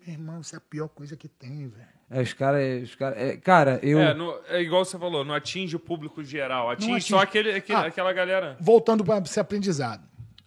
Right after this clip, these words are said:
Speaker 1: Eu vou até dizer o nome deles, porque o, o, a Maura é o nome da mãe, que é brasileira. É, a Sofia, que é a filha, e o Simon, que é o pai, que é canadense. Começaram com a Sofia, levaram a Sofia pra treinar. A Sofia começou a treinar e tal, aprender e tal.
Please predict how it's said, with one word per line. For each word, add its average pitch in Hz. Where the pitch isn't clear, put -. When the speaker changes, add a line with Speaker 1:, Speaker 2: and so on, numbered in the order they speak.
Speaker 1:
Eu 143
vou 170
até 220
dizer 180
o 214
nome 175
deles, 156
porque -
o, 170
o, -
a 139
Maura 202
é -
o 139
nome 139
da 135
mãe, 139
que 147
é 139
brasileira. 143
É, 147
a 151
Sofia, 208
que -
é -
a 147
filha, 160
e 185
o 233
Simon, 208
que -
é 185
o 185
pai, 180
que -
é 208
canadense. 180
Começaram 214
com 220
a 208
Sofia, 165
levaram 117
a -
Sofia 151
pra 151
treinar. 185
A -
Sofia 107
começou 113
a 143
treinar 170
e 143
tal, 156
aprender 143
e 151
tal. 190